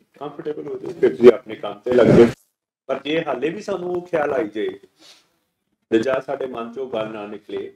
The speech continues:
ਤੇ ਫਿਰ ਇਹ Magdala ਬਿਮਾਰ ਹੋ ਗਿਆ। ਫਿਰ ਹੁਣ ਅਸੀਂ Magdala ਵਾਲੀ life ਜੀ ਰਹੇ ਹਾਂ,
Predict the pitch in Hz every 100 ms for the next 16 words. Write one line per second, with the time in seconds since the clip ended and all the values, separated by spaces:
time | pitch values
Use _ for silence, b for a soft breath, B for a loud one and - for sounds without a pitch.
0 | _ 139 135 - 131 117 110 95 98 95
1 | 101 98 92 92 87 90 - _ _ -
2 | 123 120 117 117 123 - 120 113 117 113
3 | 139 151 139 123 104 104 101 92 92 101
4 | 107